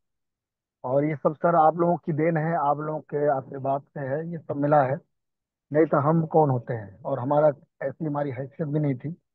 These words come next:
बशर्ते जीवन में एक सपना था, एक, अ,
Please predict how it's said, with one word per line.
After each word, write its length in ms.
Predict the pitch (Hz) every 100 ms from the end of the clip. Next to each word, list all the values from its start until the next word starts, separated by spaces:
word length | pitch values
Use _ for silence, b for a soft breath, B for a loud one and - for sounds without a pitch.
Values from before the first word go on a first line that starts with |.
| _ _ _ _ _ _ _ -
बशर्ते 380 | 143 156 - 190
जीवन 340 | 170 190 196
में 100 | 196
एक 100 | 185
सपना 340 | - - 185
था, 440 | 180 170 175 175 170
एक, 220 | 151 -
अ, 500 | 165 160 156 143 -